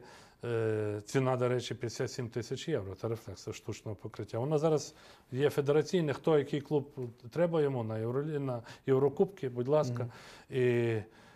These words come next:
Speaker 1: крім того, е, бухгалтер мені під-, е, підрахувала, було б десь більше,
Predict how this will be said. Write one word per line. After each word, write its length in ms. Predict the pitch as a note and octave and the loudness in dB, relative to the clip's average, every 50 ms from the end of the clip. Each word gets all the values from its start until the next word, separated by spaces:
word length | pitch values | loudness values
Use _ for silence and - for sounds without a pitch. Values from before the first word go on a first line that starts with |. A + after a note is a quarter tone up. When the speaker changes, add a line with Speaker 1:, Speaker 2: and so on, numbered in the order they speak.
| - _ _ _ _ _ | -20 _ _ _ _ _
Speaker 1:
крім 280 | - C#3 D#3 E3+ D3+ - | 4 4 6 6 4 6
того, 480 | - G3+ G#3 F#3+ F3+ F3+ D3 B2+ B2 | 8 8 10 10 10 10 8 8 6
е, 280 | B2+ C3 C3+ C3 C3 C3 | 6 6 6 6 4 2
бухгалтер 600 | A#2+ A#2+ B2 B2+ C3+ C3 C#3+ C#3+ - - C3 B2+ | 2 -4 0 2 6 8 8 8 6 6 2 2
мені 160 | C3 B2+ B2 | 2 0 -2
під-, 320 | A#2+ - C3 B2 B2 B2+ | 0 0 -2 -2 0 0
е, 380 | C3 B2 A#2+ A#2 A2+ A2+ A2+ G#2+ - | 2 2 2 2 0 0 -2 -4 -2
підрахувала, 640 | - B2+ A#2 B2 B2+ - - D3+ D#3+ E3+ E3+ E3+ D3 | -2 -2 0 0 -2 0 0 2 4 4 6 4 4
було 280 | C3+ C3+ D3 C#3+ D3 C#3 | 4 2 4 4 4 2
б 60 | B2+ A#2+ A#2+ A#2+ B2 C3 C#3 C#3 C3 | 2 -2 -8 -10 -12 -12 -10 -2 2
десь 240 | D#3 F3 D#3+ - - | 2 2 2 0 -4
більше, 580 | B2+ A#2+ A#2+ D#3 F#3 D#3+ - - D#3+ C#3+ C3 | -10 -4 0 0 0 0 2 2 2 2 2